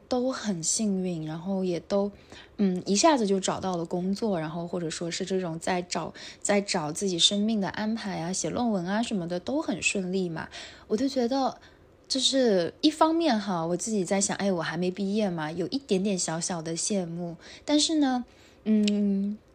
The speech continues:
我觉得就是很开心，就是什么，我觉得非常开心的一件事情，就是我看到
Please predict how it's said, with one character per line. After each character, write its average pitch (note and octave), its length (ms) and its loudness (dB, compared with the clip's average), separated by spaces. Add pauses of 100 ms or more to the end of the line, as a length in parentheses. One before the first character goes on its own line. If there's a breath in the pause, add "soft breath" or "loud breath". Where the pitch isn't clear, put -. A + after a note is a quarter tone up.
(140)
我 G3 100 -2
觉 F#3+ 160 0
得 A#3 100 2
就 D4 140 0
是 C#4 140 0
很 F#3 200 -4
开 B3+ 280 -4
心， B3 340 -2
就 A#3 100 -6
是 G#3+ 140 -2
什 F3+ 160 -2
么， E3+ 180 -8 (280 loud breath)
我 F#3+ 100 2
觉 G3 100 0
得 A#3 80 2
非 D#4 160 0
常 C#4 140 0
开 C4+ 180 -2
心 C#4 120 2
的 B3 40 2
一 A3 40 2
件 A3+ 120 0
事 A3+ 140 2
情， G3+ 160 -4
就 F#3+ 140 -4
是 G#3 100 -4
我 F#3+ 180 -2
看 A3 280 -4
到 G#3+ 260 0